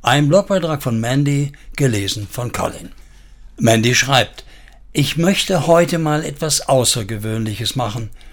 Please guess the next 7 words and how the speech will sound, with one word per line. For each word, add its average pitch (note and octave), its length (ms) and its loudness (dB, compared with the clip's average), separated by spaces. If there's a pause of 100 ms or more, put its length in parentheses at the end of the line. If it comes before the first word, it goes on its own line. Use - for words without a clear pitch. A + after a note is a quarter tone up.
(300)
Ich G#2+ 160 -8
möchte F3+ 320 4
dich F#3 280 -6
einladen, C#3 760 2
hier E3 600 0
und A#2+ 260 -6
jetzt - 520 0